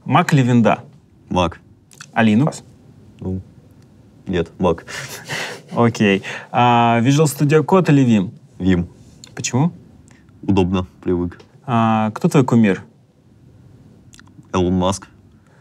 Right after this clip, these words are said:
Speaker 1: А, если бы ты выбирал между крупной компанией и стартапом, что бы выбрал?
Speaker 2: Крупную компанию.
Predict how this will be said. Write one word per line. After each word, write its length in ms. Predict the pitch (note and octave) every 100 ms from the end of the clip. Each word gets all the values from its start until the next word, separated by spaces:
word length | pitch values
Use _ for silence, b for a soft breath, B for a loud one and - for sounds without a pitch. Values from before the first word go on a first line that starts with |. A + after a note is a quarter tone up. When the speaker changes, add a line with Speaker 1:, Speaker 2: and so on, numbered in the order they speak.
| b b -
Speaker 1:
А, 340 | - A#2 A2+
если 380 | A2 B2+ D#3 D#3+
бы 160 | D3+ C#3
ты 760 | - E3 D#3 D#3 D#3 D3+ D3+
выбирал 420 | C3+ C#3 C#3 D3+ C#3
между 240 | C#3 C3
крупной 260 | D#3 F#3 C3
компанией 400 | C3+ B2 B2+ B2
и 20 |
стартапом, 560 | A#2+ B2 A#2+ G#2 G2 F#2+
что 140 | A#2+
бы 80 | G2+
выбрал? 340 | G2 F2+ C2
Speaker 2:
Крупную 320 | - G2 F#2+ F2
компанию. 520 | F2 F2 F2 E2+